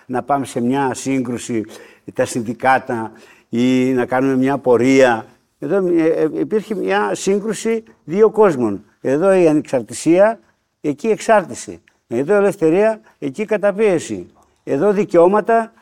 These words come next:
εκεί α-, αυθαιρεσία. Δηλαδή, πραγματικά δύο κόσμοι, γιατί πολλές φορές λένε δύο κόσμοι.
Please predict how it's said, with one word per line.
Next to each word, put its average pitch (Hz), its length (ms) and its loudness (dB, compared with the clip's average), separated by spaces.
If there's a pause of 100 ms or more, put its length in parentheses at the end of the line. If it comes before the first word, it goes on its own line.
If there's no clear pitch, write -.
(180)
εκεί 160 300 0
α-, 226 160 4
αυθαιρεσία. 196 760 2 (400)
Δηλαδή, 196 540 2
πραγματικά 170 640 2
δύο 185 200 2
κόσμοι, 160 240 2
γιατί 160 200 2
πολλές 175 240 -4
φορές 160 180 0
λένε 165 200 4
δύο 160 240 4
κόσμοι. 165 520 2